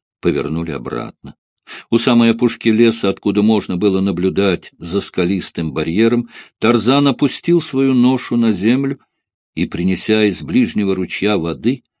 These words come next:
омыл ей лицо и руки. Но когда и это не привело девушку в себя, он снова поднял её своими сильными руками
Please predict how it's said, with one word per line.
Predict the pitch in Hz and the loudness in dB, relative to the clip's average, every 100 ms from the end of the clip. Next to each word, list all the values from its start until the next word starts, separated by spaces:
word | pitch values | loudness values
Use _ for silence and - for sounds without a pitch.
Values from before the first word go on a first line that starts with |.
| _ _ | _ _
омыл | - 104 170 156 | -2 0 2 0
ей | 131 131 | -2 -2
лицо | 120 120 - 107 | -4 -6 -6 -4
и | 107 | -2
руки. | 98 90 80 73 - _ _ _ _ _ _ _ _ - | 0 -2 -2 -10 -14 _ _ _ _ _ _ _ _ -8
Но | 78 | -6
когда | - 62 80 76 | -6 -6 -6 -6
и | - - 78 - | -10 -12 -14 -10
это | - 110 113 127 | -6 -6 -4 -4
не | 131 | -4
привело | - 113 107 95 90 | -2 0 0 0 0
девушку | 85 101 87 - - | 0 0 -2 -10 -14
в | |
себя, | - 69 - 85 110 - - - _ | -12 -12 -8 -6 -6 -8 -20 -20 _
он | 104 117 | 2 2
снова | - 107 123 120 113 | 2 2 4 4 2
поднял | 110 123 113 120 | 4 2 4 2
её | 120 117 | 2 2
своими | 120 95 113 | 0 0 2
сильными | 113 - 120 120 123 | 2 2 2 4 2
руками | 120 120 120 127 127 | 0 0 0 0 -2